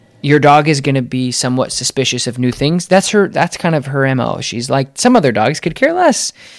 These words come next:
They'll try to climb the freaking scaffolding and, and whatever. But I think you just have to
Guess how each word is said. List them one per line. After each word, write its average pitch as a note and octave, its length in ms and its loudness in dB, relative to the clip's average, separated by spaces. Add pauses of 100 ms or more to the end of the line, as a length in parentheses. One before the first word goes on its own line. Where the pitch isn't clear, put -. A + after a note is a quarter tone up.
(260)
They'll F#3 140 -2
try G#3+ 160 2
to G3 100 4
climb A3 520 2
the F3 80 4
freaking B2+ 360 -4
scaffolding G#2+ 540 -8
and, A2 280 -4
and G#2+ 440 -6 (320)
whatever. G2+ 480 -6 (460)
But D3+ 120 2
I D3+ 60 4
think F3+ 280 0
you E3+ 200 2
just E3 220 0
have B2+ 320 -4
to A#2 500 -2